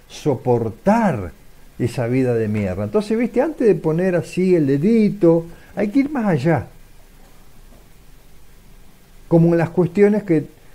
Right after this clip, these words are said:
que hablamos de moral y de ética. Así que a vos te importó más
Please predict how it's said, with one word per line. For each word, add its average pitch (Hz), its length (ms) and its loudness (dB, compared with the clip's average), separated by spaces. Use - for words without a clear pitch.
que 151 100 2
hablamos 165 480 2
de 147 100 2
moral 156 500 0
y 147 140 4
de 135 320 4
ética. 92 520 -6
Así 120 260 -4
que 180 120 2
a 175 40 6
vos 202 240 4
te 190 60 4
importó 165 560 4
más 175 500 0